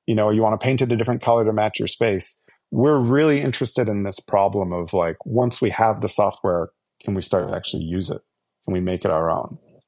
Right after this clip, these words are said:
As we see the local first movement start to build steam, we see so many people getting involved. Our vision is starting to look forward to, like, the next frontier, which is actually empowering users to not have to care about these things,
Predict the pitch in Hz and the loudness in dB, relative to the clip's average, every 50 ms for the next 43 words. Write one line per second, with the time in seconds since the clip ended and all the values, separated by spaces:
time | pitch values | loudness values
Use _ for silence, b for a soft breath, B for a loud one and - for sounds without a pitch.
0 | _ - 117 120 123 120 117 127 131 117 - - 127 120 101 107 101 98 98 98 | _ 0 2 2 2 2 2 2 2 2 2 2 2 2 2 2 2 2 0 0
1 | - 113 101 - - 113 107 98 - - 104 101 98 98 101 113 110 110 - - | 0 -2 -4 -2 -2 0 0 0 0 0 0 0 0 0 0 0 -2 -2 0 0
2 | 113 98 90 - - 92 107 92 92 87 82 - - - - 135 135 135 131 123 | 0 -2 -2 -2 -6 -2 -2 0 0 0 -2 -4 -4 -2 0 0 2 2 2 0
3 | 120 127 - - 101 92 - - - 95 - - 104 98 98 92 - 104 92 - | 0 -2 -4 -4 -6 -4 -4 -2 -2 -2 0 0 0 0 -2 -2 -2 -4 -4 -2
4 | 101 90 92 87 87 87 85 80 95 95 90 92 90 87 95 - - _ _ _ | -2 -2 -2 -2 -2 -4 -2 0 2 4 4 2 0 -2 -6 -14 -20 _ _ _
5 | _ _ _ _ - - 143 110 117 110 101 123 117 107 123 107 104 95 - - | _ _ _ _ -2 2 2 4 4 4 2 2 2 2 0 0 0 2 2 2
6 | 104 98 98 90 - 98 95 90 90 - - - 107 104 101 95 92 95 98 - | 2 0 0 -2 -2 -2 -2 -2 -4 -6 -4 0 0 2 2 2 2 0 -2 -4
7 | - - _ _ _ _ _ _ - - 90 - 85 - 90 - - - _ _ | -6 -10 _ _ _ _ _ _ -4 -4 -2 0 -2 -2 -4 -8 -16 -20 _ _
8 | _ - 104 101 98 95 95 - - - - - 98 92 90 - - 110 104 92 | _ -4 -2 0 0 0 -2 -2 -4 -2 0 0 0 0 0 0 0 2 2 2
9 | 90 87 90 87 - - - 98 110 101 95 - - 117 101 92 90 87 85 - | 2 0 0 -2 -2 -2 0 0 0 0 0 0 0 0 0 0 0 -4 -2 0
10 | - 110 107 107 104 104 101 95 95 98 95 95 98 92 85 - - - - 101 | 2 2 4 4 2 0 -2 -2 -4 -4 -2 -2 -2 -2 -2 -4 -4 -4 -2 -2
11 | 90 87 90 92 - _ _ _ _ _ _ _ _ _ _ _ - - 170 170 | -2 -2 -4 -6 -8 _ _ _ _ _ _ _ _ _ _ _ 2 4 4 4
12 | - - - - - 120 127 131 135 - - - 113 95 82 85 104 - _ _ | 2 0 -2 0 2 4 2 2 0 -4 -6 -2 -2 -2 -2 -4 -6 -10 _ _
13 | _ _ _ _ - - 120 98 90 90 82 87 80 95 - - - - - - | _ _ _ _ -6 0 0 2 2 2 2 0 0 -2 -4 -6 -6 -6 -4 -4
14 | 107 110 - - - | -6 -6 -6 -12 -14